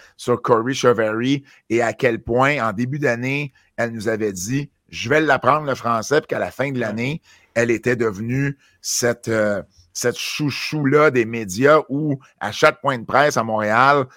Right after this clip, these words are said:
Speaker 1: on attendait qu'elle débute son point de presse avec quelques mots en français,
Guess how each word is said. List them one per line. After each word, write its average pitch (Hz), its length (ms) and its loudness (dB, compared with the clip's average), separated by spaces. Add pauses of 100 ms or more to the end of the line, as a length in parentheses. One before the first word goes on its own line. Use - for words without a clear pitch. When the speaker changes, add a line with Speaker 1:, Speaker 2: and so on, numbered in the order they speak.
(220)
Speaker 1:
on 120 260 -2
attendait 139 600 4
qu'elle 120 220 0 (200)
débute 123 460 0
son 123 160 0
point 117 180 -6
de 98 60 -14
presse 131 400 2
avec 104 260 -6
quelques 117 240 -2
mots 117 280 0
en 123 100 2
français, 110 520 -4